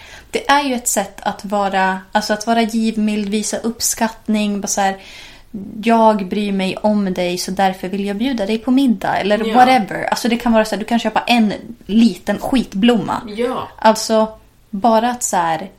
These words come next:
Speaker 1: du visar inte bara genom att säga bara, "Ah, vad fin du är", utan det är så här, okej, men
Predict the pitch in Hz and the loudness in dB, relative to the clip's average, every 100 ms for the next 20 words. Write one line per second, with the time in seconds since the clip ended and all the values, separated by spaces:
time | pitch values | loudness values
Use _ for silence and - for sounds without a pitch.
0 | _ _ _ _ 190 208 190 208 196 185 | _ _ _ _ -6 -4 -2 -2 -2 -4
1 | - 190 - 220 185 - 240 196 185 175 | -2 -2 0 -2 -4 -2 -2 0 0 0
2 | 180 180 180 170 170 165 - - - 196 | -2 -4 -4 -4 -6 -8 -10 -6 -4 -2
3 | 196 202 262 254 214 - 294 190 - 175 | -2 -2 0 0 -2 -4 -4 -4 -4 -2
4 | - 190 190 185 185 208 - - 170 190 | -2 -4 -4 -6 -4 -6 -6 -6 -6 -6
5 | - 185 180 180 | -6 -6 -6 -8